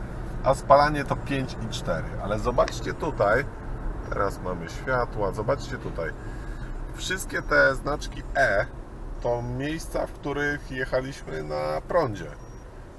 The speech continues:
I naprawdę, jadąc w niedzielne prze-,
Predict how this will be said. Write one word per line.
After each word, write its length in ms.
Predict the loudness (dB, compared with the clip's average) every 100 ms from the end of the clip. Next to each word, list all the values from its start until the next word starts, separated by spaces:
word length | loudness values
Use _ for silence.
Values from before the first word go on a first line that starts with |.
| -12 -8
I 380 | -4 -4 -4 0
naprawdę, 800 | 2 2 4 6 6 6 4 6
jadąc 640 | 6 6 0 -2 -8 -10 -8 -6
w 80 | -6
niedzielne 840 | -4 4 4 4 2 2 2 0 -4 -18 -18 -14 -12
prze-, 320 | -2 0